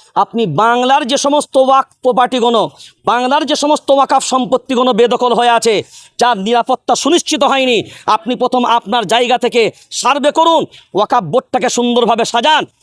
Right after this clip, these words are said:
এবং এই বাংলার প্রত্যেকটা যে ওয়াকফ প্রপার্টি আছে, সেইগুলোর নিরাপত্তা আপনি প্রথম সুনিশ্চিত করুন। তারপরে আমাদেরকে বলবেন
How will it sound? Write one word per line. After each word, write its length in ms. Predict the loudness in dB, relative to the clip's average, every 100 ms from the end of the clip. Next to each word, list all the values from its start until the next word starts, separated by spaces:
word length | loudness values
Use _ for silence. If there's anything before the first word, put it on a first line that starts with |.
| -2
এবং 280 | 0 0 0
এই 240 | -2 -2
বাংলার 460 | 0 0 2 2 0 -4 _ _ _ -4
প্রত্যেকটা 600 | -4 _ -6 -6 -4 -2
যে 120 | 0
ওয়াকফ 320 | 2 2 -2 -2
প্রপার্টি 340 | -2 0 2
আছে, 320 | 0 0 -2 -4 -12
সেইগুলোর 680 | -6 0 2 2 2 2
নিরাপত্তা 580 | 2 -2 0 -2 -2 0
আপনি 340 | 0 0 -2 -2
প্রথম 280 | -2 -2
সুনিশ্চিত 520 | -2 -2 -2 -2 -2 0
করুন। 380 | 2 2 2 -2 _ _
তারপরে 500 | -2 0 0 0 0
আমাদেরকে 560 | 2 0 0 0 0 0
বলবেন 440 | 2 2 0 -2